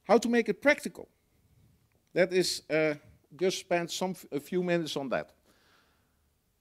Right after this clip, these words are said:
First, that's a big question.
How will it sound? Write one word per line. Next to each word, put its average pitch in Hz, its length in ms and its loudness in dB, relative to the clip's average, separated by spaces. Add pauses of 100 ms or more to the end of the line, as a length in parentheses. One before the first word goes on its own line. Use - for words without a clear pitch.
(580)
First, - 640 2 (3500)
that's 190 180 -2
a 185 40 -10
big 226 180 -8
question. - 380 -12